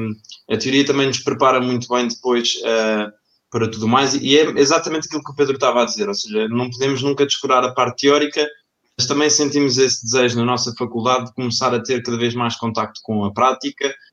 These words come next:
Já temos algum, eh, por via quer da, da associação, mas também de outras associações e núcleos que se vão criando, que procuram puxar atividades extracurriculares, como é este caso de, das simulações das Nações Unidas, como temos, por exemplo, eh,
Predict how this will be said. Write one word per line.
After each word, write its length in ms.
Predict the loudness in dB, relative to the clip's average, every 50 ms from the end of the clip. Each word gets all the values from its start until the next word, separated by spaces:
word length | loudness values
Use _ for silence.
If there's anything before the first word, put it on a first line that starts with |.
| _ _ _ _ _ 2
Já 100 | 2 2
temos 300 | 4 4 2 2 2 2
algum, 500 | 4 4 2 2 0 -2 -2 -2 -2 -4 -6 _ _ _ _ _ _ -6
eh, 480 | -4 -2 0 0 0 0 -2 -2 -4 -8 _ _ _
por 180 | -4 -2 -2 0
via 580 | -2 -2 0 2 4 4 4 4 2 0 -2 0
quer 220 | 0 2 2 2
da, 220 | 0 -2 -2 -4 -6 -4
da 180 | 0 2 2 2
associação, 640 | 2 0 -2 -2 0 0 0 2 2 2 2 0
mas 140 | 0 -2 -2 -2
também 320 | -2 -2 0 0 0 0
de 400 | -4 -6 -14 _ _ _ 2 2
outras 280 | 2 2 2 0 2 0
associações 580 | 0 0 0 -2 -2 0 2 2 2 2 0
e 60 | 0
núcleos 360 | 0 0 0 0 -2 -8 -6 -2
que 80 | -2
se 100 | -2 -2
vão 160 | -2 -4 -6
criando, 360 | -4 -2 0 0 2 0 0 -2
que 100 | -6 -6
procuram 440 | -4 -2 -2 -2 -2 -2 -2 0 -2 -2
puxar 400 | -2 -2 0 0 0 0 -2 -4 -8 _ _ _ _ -8
atividades 460 | -6 -4 -2 0 0 2 2 0 0
extracurriculares, 720 | -2 -4 -4 -4 -6 -6 -8 -6 -2 2 2 4 4 2
como 180 | 0 -4 -2 -2
é 100 | 0 0
este 140 | -2 -2 0
caso 300 | 0 0 0 0 -2 -2
de, 360 | 0 2 4 4 4 2 0
das 240 | -2 -4 -2 -2 -4
simulações 360 | -4 -4 -4 -4 -4 -4 -6 -6
das 120 | -6 -6
Nações 340 | -6 -6 -4 -4 -6 -6 -6
Unidas, 540 | -6 -2 2 4 4 4 4 4 4 2 0 -4 _ _ _ _ _ _ _
como 200 | -2 -2 0 0
temos, 240 | 2 2 2 2 0
por 140 | -4 -6 -4
exemplo, 580 | -2 0 0 0 0 -2 0 0 0 0 0 -4 _ _ _ _ -4 -2
eh, 220 | 0 2 2 2